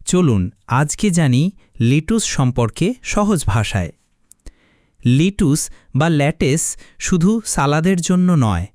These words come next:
এটা স্বাস্থ্যকর, কম ক্যালোরি আর অনেক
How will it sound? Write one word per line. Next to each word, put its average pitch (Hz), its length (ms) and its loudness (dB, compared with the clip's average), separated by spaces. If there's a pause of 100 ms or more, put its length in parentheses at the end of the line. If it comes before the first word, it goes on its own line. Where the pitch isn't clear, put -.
(380)
এটা 139 200 0
স্বাস্থ্যকর, 170 760 -2 (420)
কম 185 240 2
ক্যালোরি 135 500 2 (320)
আর 170 140 0 (120)
অনেক 180 300 0